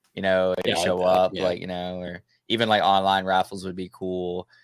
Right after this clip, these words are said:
Speaker 1: Uh, so there's not, like, a in writing, like, you know, you're gonna get five percent of royalties from your I P or, like, whatever. Like, how do we know it's not, like, a point zero zero zero one percent, you know? <laughs> It's just,
Speaker 2: <laughs> Yeah.
Speaker 1: it's just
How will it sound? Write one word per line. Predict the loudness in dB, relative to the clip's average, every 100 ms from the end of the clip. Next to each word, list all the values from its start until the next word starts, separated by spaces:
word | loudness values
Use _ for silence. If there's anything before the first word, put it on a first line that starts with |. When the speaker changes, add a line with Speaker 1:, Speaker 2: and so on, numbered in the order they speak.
| _ _ 0
Speaker 1:
Uh, | 4 4
so | 4 2
there's | 2 2
not, | 2 4
like, | 4 4 6
a | 4 4
in | 2 2
writing, | 4 4 4 2 0
like, | 2 2 2 -4 -14
you | -4
know, | 0 2
you're | 2
gonna | 0
get | 0 -2
five | 0 2 2 0
percent | -8 -4 -4 -4 -4
of | -4 -4 -4
royalties | -4 -4 -4 -8 -8 -8 -8
from | -10 -8
your | -6
I | -6
P | -6 -8 -6 -4 -4
or, | -4
like, | -4 -4
whatever. | -2 -2 0 0
Like, | 0
how | 0
do | -2
we | 0
know | 0 0
it's | -2
not, | -2 -2
like, | -2
a | -4
point | -6 -6 -6
zero | -4 -4 -4
zero | -6 -8
zero | -6 -6 -4
one | -6 -8
percent, | -10 -12 -8 -8 -10 _ _ _ _ _ -4
you |
know? | 4 6
<laughs> | 6
It's | 4 4 4 6
just, | 8 8
Speaker 2:
<laughs> |
Yeah. | 10 8
Speaker 1:
it's | 8 2
just | -2